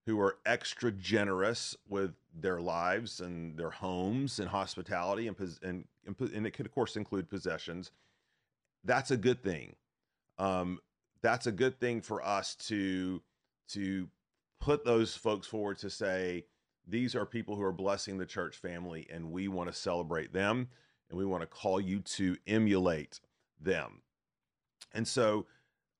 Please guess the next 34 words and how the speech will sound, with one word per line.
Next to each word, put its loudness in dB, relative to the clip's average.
I, 4
I 6
focus 4
on 2
these -2
two 0
things -2
because -2
they're 2
closely 2
related. 2
Sometimes, -2
um, 0
it's -10
hard 2
to 2
make 0
a -2
distinction -4
between -2
them -2
because, 2
let's -4
be 0
honest, -4
sometimes 2
those 6
who 2
are 4
truly 4
gifted 2
in -4
administrating, -2
um, 0